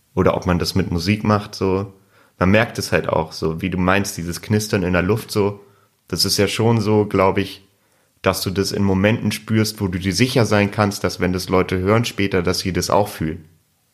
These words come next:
Und das ist voll krass, wenn du sowas auch festhalten kannst über ein Mikrofon und diesen Moment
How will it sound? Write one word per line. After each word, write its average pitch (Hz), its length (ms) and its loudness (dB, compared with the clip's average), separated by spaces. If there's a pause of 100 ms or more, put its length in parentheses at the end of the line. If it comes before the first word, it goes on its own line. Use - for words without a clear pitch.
(720)
Und 90 180 2
das 117 140 0
ist 101 140 0
voll 92 160 2
krass, - 380 -2
wenn 85 140 2
du 85 60 -2
sowas 101 360 2
auch 87 140 2
festhalten 90 560 0
kannst 85 300 -4
über 87 160 0
ein 85 80 2
Mikrofon 95 580 -2
und 85 160 -4
diesen 85 200 -2
Moment 87 500 0